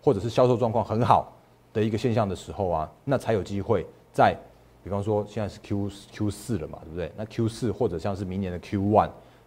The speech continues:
的一个原本的一个传统苹果的一个淡季的时候啊，它就，就会有所谓的淡季不淡的一个现象发生。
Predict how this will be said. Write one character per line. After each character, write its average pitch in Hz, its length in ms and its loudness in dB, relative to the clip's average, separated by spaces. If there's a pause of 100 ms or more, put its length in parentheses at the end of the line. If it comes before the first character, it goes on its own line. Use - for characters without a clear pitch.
(100)
的 95 100 0
一 101 60 0
个 95 260 -2
原 113 200 -2
本 87 220 0
的 90 120 -4
一 95 80 -4
个 92 200 -4
传 92 260 -6
统 82 240 -4 (100)
苹 98 160 -6
果 98 140 -4
的 87 100 -8
一 92 60 -6
个 101 80 -8
淡 92 260 2
季 98 160 -4
的 85 80 -4
时 - 160 -12
候 87 160 -4
啊， 76 180 -2 (360)
它 165 60 0
就， 165 140 -2
就 160 160 0
会 143 120 6
有 85 180 0
所 90 200 -6
谓 104 80 0
的 90 140 -6 (260)
淡 135 140 8
季 110 120 -2
不 95 100 -4
淡 92 160 0
的 85 80 -4
一 87 40 -8
个 87 80 -10
现 87 120 -8
象 82 140 -8
发 78 160 -4
生。 76 180 -10